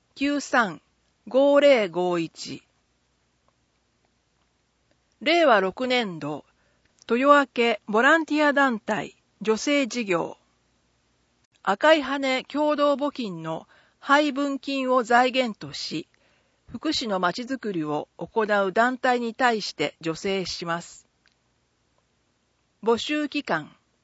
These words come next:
五月二十七日月曜から六月十四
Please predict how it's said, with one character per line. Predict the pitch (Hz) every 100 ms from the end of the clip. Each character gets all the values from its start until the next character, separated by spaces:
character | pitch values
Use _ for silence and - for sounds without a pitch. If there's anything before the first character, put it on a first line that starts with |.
| _ _ _ _ _ _ _ -
五 | 269
月 | 320 285 220
二 | 214 285
十 | 247 226 180
七 | - 233
日 | 214 202 196 196 -
月 | 196 196 -
曜 | 277 233
か | - 151
ら | 147 - _ _ _ _
六 | 202 214 277
月 | 277 285 262
十 | 233 285 240
四 | 175